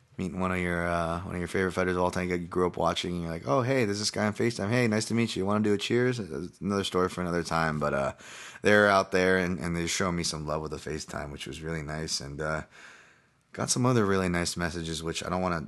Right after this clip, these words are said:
further name drop, which, by the way, I'm not, I don't try to name drop on this show. I just, but if it is relevant, my thinking is that, well, maybe, you know, if it's relevant or whatever, it, it adds character to the show, maybe little tidbits. You know, it's not, I'm, I'm not a drama type person, nor is anything I ever say in a drama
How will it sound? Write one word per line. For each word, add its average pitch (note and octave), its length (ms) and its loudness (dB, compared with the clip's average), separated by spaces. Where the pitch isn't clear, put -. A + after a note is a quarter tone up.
further F#2 360 -2
name F2 220 -2
drop, F#2 160 4
which, G2+ 140 -6
by A#2+ 80 6
the A#2 80 6
way, A2 80 6
I'm A2 80 4
not, A#2+ 160 4
I A#2+ 80 2
don't C3 120 0
try B2 120 2
to A#2+ 80 2
name A2+ 180 2
drop A2+ 220 6
on A2+ 100 0
this G#2+ 120 0
show. A2 220 4
I G#2+ 100 6
just, G2 300 -4
but G#2+ 100 0
if G2+ 120 -2
it G2+ 80 2
is G#2 220 2
relevant, G2 500 0
my F#2 380 4
thinking G#2 340 -4
is F2+ 140 -2
that, E2+ 160 0
well, E2+ 80 -4
maybe, F2+ 240 -2
you F2 180 -4
know, D2+ 160 -6
if D#2 100 -12
it's - 160 -8
relevant F2 460 -4
or E2 60 -8
whatever, E2 500 -4
it, E2 180 -10
it - 140 -12
adds D2+ 260 -6
character D#2 340 -6
to D2+ 60 -8
the C#2+ 40 -8
show, E2 400 -2
maybe D#2+ 280 -8
little C#2+ 260 -12
tidbits. G2+ 560 -4
You F2 100 -12
know, D#2+ 60 -6
it's - 200 -10
not, B2+ 200 0
I'm, A#2+ 200 2
I'm A#2 140 4
not A#2 140 4
a G2+ 40 0
drama G2+ 300 2
type F#2 180 -2
person, G2 400 -2
nor F#2+ 140 -2
is F2 140 -4
anything G2 280 -6
I F2+ 120 -2
ever F2+ 120 -4
say F#2 160 -2
in F2 60 -4
a E2+ 60 -4
drama E2+ 400 -2